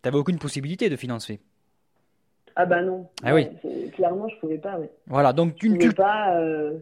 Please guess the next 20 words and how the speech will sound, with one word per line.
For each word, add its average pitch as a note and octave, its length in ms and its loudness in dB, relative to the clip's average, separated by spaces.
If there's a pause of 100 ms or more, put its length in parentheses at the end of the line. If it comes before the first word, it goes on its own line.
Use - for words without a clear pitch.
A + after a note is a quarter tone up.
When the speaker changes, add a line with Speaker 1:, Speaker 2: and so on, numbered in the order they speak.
(300)
Speaker 2:
ouais, D#3+ 180 -10 (680)
Speaker 1:
Pardon. D#3 240 4
Speaker 2:
me E3 60 4
permettre F3+ 300 -2
de, E3+ 180 2
de D#3+ 200 -2 (360)
payer F3+ 240 0
vingt F3+ 180 -2
mille F#3+ 180 0
euros F#3 260 0
sur E3+ 200 -8
deux E3+ 240 0
ans. F#3+ 320 -8
Euh, D#3+ 120 -8 (960)
enfin, E3 100 -10
j'avais D#3 180 -8
pas - 100 -4
les D#3+ 80 -4
moyens, F#3 280 -12
quoi. E3+ 160 -14